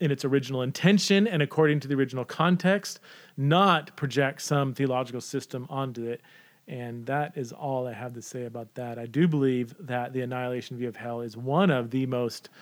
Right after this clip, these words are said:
consistently, pervasively taught doctrines <laughs> in Scripture. So I'm gonna get fr-, some emails for that. But if you're listening to this show, you've been listening for a while, you know that's my view.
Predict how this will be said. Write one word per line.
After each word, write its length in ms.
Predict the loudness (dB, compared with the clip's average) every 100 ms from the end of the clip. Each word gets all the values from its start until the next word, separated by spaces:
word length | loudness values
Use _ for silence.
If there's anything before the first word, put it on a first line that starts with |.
| -20 -20 _ -6
consistently, 880 | -4 -2 4 4 4 2 2 0
pervasively 720 | -2 -4 2 2 2 2 0
taught 320 | 0 -2 -4 -2
doctrines 640 | -4 -4 -4 -4 -4 -4
<laughs> 20 |
in 180 | -4 -4
Scripture. 540 | -4 -4 -6 -6 -8
So 120 | -4
I'm 120 | 4 6
gonna 120 | 8
get 140 | 8
fr-, 160 | 6 0
some 200 | 0 2
emails 340 | 4 2 0
for 100 | -2
that. 220 | 0 2
But 140 | 4 4
if 100 | 6
you're 100 | 6
listening 320 | 6 4 4
to 40 |
this 180 | 4 2
show, 180 | 2 2
you've 80 | 4
been 120 | 0
listening 280 | -2 -4 -6
for 100 | -4
a 40 |
while, 320 | -2 -2 -2 -8 -16 -14 2
you 120 | 6
know 220 | 8 10
that's 220 | 8 4
my 120 | -2
view. 400 | -2 -2 0 0